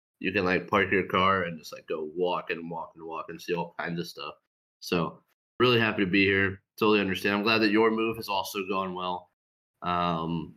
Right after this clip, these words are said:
but yeah, that, that's pretty much it. So why don't we, uh,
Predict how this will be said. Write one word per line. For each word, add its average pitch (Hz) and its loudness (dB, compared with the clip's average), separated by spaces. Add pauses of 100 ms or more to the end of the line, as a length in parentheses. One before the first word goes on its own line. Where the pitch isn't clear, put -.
(100)
but 85 -2
yeah, 147 4
that, 147 2
that's 165 2
pretty 202 0
much 185 2
it. 143 2
So 95 0
why 101 2
don't 135 2
we, 123 4
uh, 98 0